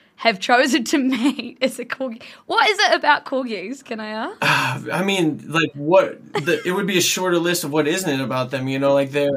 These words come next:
Speaker 2: ador-, they're adorable. They've got h-, little hot dog bodies with little stumps for legs. They have the prettiest smile. They're always in a good mood. They have a great demeanor, the cute little fox face, you know, like,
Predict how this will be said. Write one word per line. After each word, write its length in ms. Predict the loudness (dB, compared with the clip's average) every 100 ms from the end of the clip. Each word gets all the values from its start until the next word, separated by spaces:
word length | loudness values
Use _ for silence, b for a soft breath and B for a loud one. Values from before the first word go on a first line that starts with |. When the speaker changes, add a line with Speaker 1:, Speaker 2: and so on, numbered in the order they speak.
| -2
Speaker 2:
ador-, 460 | -2 0 2 2 -2 -12 B B 0
they're 200 | 2 2
adorable. 680 | 2 2 6 6 4 0
They've 220 | 0 -2 0
got 240 | 0 0
h-, 240 | -6 -8
little 220 | -2 -2 -2
hot 300 | 0 0 2
dog 280 | 2 2 2
bodies 420 | 2 4 0 -2
with 120 | -4
little 200 | -2 -2
stumps 460 | -2 -2 -2 -2 -4
for 180 | -4 -2
legs. 440 | 2 0 0 -4
They 140 | -2
have 260 | 2 0 0
the 100 | -6
prettiest 680 | -8 -2 0 0 0 0 -2
smile. 500 | 0 2 2 2 2
They're 100 | 4
always 240 | 4 2
in 80 | -2
a 60 |
good 240 | 0 0 2
mood. 340 | 2 2 0
They 120 | 0
have 140 | -2 -2
a 40 |
great 320 | -2 0 0 0
demeanor, 600 | 0 2 2 2 2 0
the 140 | -2
cute 300 | -4 -4 0 2
little 200 | 2 2
fox 520 | 0 0 2 0 -8
face, 420 | -4 -4 -4 -4
you 60 | -4
know, 240 | -2 0
like, 340 | 0 -2 -4